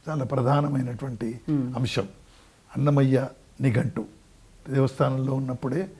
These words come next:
Speaker 1: అది ప్రారంభించాను. అంతకుముందు కూడా ఇక్కడ చేసినాను. అన్నమయ్యలో ఉన్న అనేక పదాలకు అర్థం చెప్పగలిగేటువంటి భాగ్యం నాకు కలిగింది. నిజంగా అది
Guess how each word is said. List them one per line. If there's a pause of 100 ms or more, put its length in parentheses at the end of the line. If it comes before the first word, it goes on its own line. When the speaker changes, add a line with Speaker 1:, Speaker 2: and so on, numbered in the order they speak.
(260)
Speaker 1:
అది
ప్రారంభించాను.
అంతకుముందు
కూడా
ఇక్కడ
చేసినాను. (300)
అన్నమయ్యలో
ఉన్న
అనేక
పదాలకు (640)
అర్థం
చెప్పగలిగేటువంటి
భాగ్యం
నాకు
కలిగింది. (300)
నిజంగా
అది